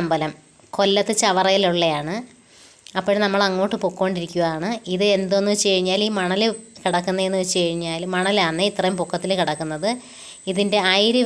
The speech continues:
വേർതിരിച്ചെടുക്കുന്നതിൻ്റെ, അ-, അതിൻ്റെ എന്തോ പ്രോസസ്സിംഗ് ഒക്കെ ഇവിടെ നടക്കുന്നുണ്ട്. അതിൻ്റെ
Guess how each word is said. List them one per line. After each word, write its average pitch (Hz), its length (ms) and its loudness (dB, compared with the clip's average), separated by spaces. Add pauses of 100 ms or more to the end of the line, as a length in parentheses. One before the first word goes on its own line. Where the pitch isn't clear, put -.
വേർതിരിച്ചെടുക്കുന്നതിൻ്റെ, 208 1040 0
അ-, 190 120 -4 (140)
അതിൻ്റെ 214 280 0
എന്തോ 208 220 0
പ്രോസസ്സിംഗ് 208 480 2
ഒക്കെ 202 140 0
ഇവിടെ 202 220 0
നടക്കുന്നുണ്ട്. 175 520 -2 (580)
അതിൻ്റെ 196 360 2